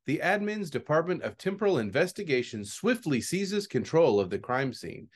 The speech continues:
and the tournament transforms into a flashpoint of charged politics and conflicting jurisdictions. Cispol Detective Isaac Cho and D T I Special Agent Susan Cantrell,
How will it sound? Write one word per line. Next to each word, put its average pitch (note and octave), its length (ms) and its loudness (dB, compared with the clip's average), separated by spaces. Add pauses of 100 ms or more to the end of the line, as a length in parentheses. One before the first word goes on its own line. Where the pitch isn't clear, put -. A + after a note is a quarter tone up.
(240)
and A#2 140 0
the A2+ 60 0
tournament F3 460 2
transforms B2+ 840 0
into G#2+ 280 -2
a G2 80 4
flashpoint G#2+ 840 -2
of F#2+ 160 -10
charged D3 500 0
politics F#3 640 -2 (280)
and A2 180 -4
conflicting A2 680 0
jurisdictions. G2 960 -2 (440)
Cispol G3+ 680 2
Detective D3 580 -2
Isaac F3+ 380 0
Cho G#2+ 480 0
and G2 160 -8
D D3+ 180 -4
T F#3 220 0
I E3+ 220 4
Special F3+ 480 -2
Agent D3+ 360 -2
Susan F3 380 0
Cantrell, B2+ 720 0